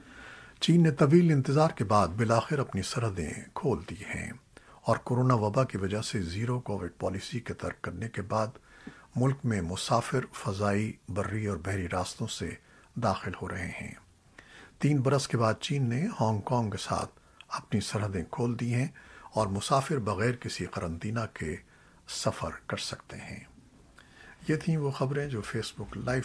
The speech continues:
پر ہم نے آپ کے لیے پیش کیں۔ ہماری ویب سائٹ، یوٹیوب اور پوڈ کاسٹ پر یہ بلیٹن آپ کے لیے پوسٹ کر دیا جاتا ہے۔ آپ ہمارے بلیٹن کو شیئر کرتے ہیں اور اپنے کمنٹس میں اپنی محبتوں کا اظہار کرتے ہیں،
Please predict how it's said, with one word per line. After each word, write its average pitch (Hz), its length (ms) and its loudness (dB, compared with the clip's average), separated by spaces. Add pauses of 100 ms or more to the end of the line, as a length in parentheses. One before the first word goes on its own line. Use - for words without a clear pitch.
پر 98 100 -4 (100)
ہم 87 100 -4
نے 85 160 -4
آپ 87 260 -8
کے - 80 -8
لیے 87 120 -8
پیش 113 340 -4
کیں۔ 113 200 -4 (540)
ہماری 139 320 2
ویب 135 160 -2
سائٹ، 123 360 -2
یوٹیوب 113 520 -6
اور 95 100 -6
پوڈ - 340 -6
کاسٹ - 360 -6
پر 101 140 -10
یہ 90 140 -10
بلیٹن 92 360 -10 (460)
آپ - 320 -2
کے - 100 -10
لیے 90 260 -10 (220)
پوسٹ - 300 -8
کر - 200 -8
دیا 82 140 -10
جاتا - 420 -12
ہے۔ - 140 -12 (1000)
آپ 127 260 2
ہمارے 143 220 2
بلیٹن 135 420 -2
کو 135 120 -8
شیئر 120 280 -2
کرتے 117 340 -6
ہیں 107 180 -4 (440)
اور 117 140 0
اپنے 113 240 -2
کمنٹس 120 460 -2
میں 104 80 -4
اپنی 95 200 -8
محبتوں 123 580 -4
کا 104 100 -2
اظہار - 380 -4
کرتے - 360 -10
ہیں، 90 180 -6